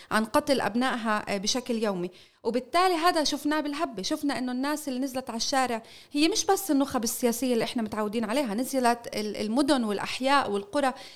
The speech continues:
الأكثر تهميشًا، مش بس على هامش العمل السياسي الفلسطيني، بس كمان الأكثر تهميشًا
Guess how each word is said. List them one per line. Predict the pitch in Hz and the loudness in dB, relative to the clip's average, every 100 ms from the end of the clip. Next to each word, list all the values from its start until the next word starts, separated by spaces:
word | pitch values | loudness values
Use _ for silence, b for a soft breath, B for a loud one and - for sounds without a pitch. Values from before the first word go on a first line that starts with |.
| B | B
الأكثر | 247 - 320 - 247 | -2 0 0 -2 -6
تهميشًا، | 233 214 240 277 262 262 311 311 B B | -4 -6 -2 -2 -2 -2 -2 -4 B B
مش | 277 349 - | -2 -2 0
بس | 285 285 | -2 -2
على | 233 226 | -2 0
هامش | 240 269 262 254 | 2 0 0 -2
العمل | 220 240 240 | -4 -2 -2
السياسي | 226 - 233 240 202 | -4 -4 -6 -4 -8
الفلسطيني، | - 208 - 339 302 | -8 -10 -4 0 0
بس | 226 226 | 0 -4
كمان | 247 262 269 | -4 -2 -2
الأكثر | - - 226 | -4 -4 -6
تهميشًا | 214 - 220 262 311 - 247 | -6 -8 -4 0 0 0 -4